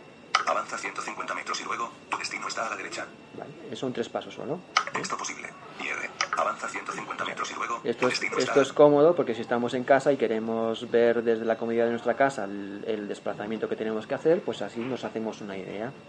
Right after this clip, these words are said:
Speaker 2: ¿vale? Entonces para salir de aquí
Speaker 1: Avan-, avan-, plan, ok, Acaiguri, ok, botón.
Speaker 2: le damos ok.
Speaker 1: Cinco minutos, botón.
Speaker 2: Vale, o sea que aquí
Speaker 1: Pulsa
Speaker 2: donde,
Speaker 1: dos veces para
Speaker 2: donde
Speaker 1: mostrar.
Speaker 2: pone cinco minutos o botón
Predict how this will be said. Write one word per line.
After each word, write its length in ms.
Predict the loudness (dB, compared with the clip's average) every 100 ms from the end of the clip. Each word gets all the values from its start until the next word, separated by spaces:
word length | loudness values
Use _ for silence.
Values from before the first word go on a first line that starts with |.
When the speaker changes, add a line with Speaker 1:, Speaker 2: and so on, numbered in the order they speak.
| -10
Speaker 2:
¿vale? 220 | -6 -4
Entonces 260 | 0 0 2
para 180 | 2
salir 240 | 2 0 2
de 60 |
aquí 280 | 4 4 2 2 -2
Speaker 1:
Avan-, 220 | 0 -2 -4 -4 -2
avan-, 180 | -2 -2 -4 -4
plan, 160 | -4 -4 -6 -4
ok, 120 | -4 -6 -8 -8 -4 -2
Acaiguri, 400 | -2 -4 -8 -8 -4
ok, 140 | -4 -4 -8 -14 -10 -6
botón. 260 | -4 0
Speaker 2:
le 60 | 2
damos 280 | 0 0 -4
ok. 160 | -4 -4 -4 -6 -8 -10 -6 -4 -4 -6 2 2 2 -14 -20 -20 -20 -20 -18 -8
Speaker 1:
Cinco 280 | -4 -4
minutos, 420 | -6 -6 -8 -8 -10 -18 -6
botón. 240 | -4 -2 -4 -10 -12 -8
Speaker 2:
Vale, 180 | -8 -8
o 60 | -2
sea 140 | 0
que 140 | 2 2
aquí 200 | 2 2
Speaker 1:
Pulsa 120 | 4
Speaker 2:
donde, 140 | 4 4
Speaker 1:
dos 120 | 2
veces 200 | -6 -2
para 140 | 0
Speaker 2:
donde 80 | 4
Speaker 1:
mostrar. 200 | 6 6
Speaker 2:
pone 200 | 6 4
cinco 220 | 2 2
minutos 540 | 2 2 4 4 4 2
o 120 | 2
botón 520 | 4 4 4 4 2